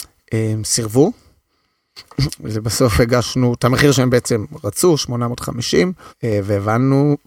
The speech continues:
שבעצם ירדה מהשוק, שהמוכרים התחרטו, ושהם מחליטים כרגע,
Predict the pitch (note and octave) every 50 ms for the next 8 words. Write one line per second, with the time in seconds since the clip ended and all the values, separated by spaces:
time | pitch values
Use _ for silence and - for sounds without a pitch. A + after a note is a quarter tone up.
0 | - - - - - - - - _ - D3+ - - - - A#2+ A#2+ A#2 - -
1 | D3+ D3+ D3+ C3+ C3 C3+ C#3 C#3 D3 D#3 D#3+ D3+ - - G#3+ - - - - -
2 | - - - A#2 A2+ A2+ - - C#3 B2+ B2 B2 A#2+ - - - C#3 C3 A#2+ -
3 | E3+ F#3 G3 F#3+ C#3+ B2+ B2 - - D3 C#3 C3+ - - D3 - - B2+ A#2+ -
4 | - C3+ C3 B2+ - _ - - C3 A#2+ A#2+ A#2+ B2+ B2+ B2+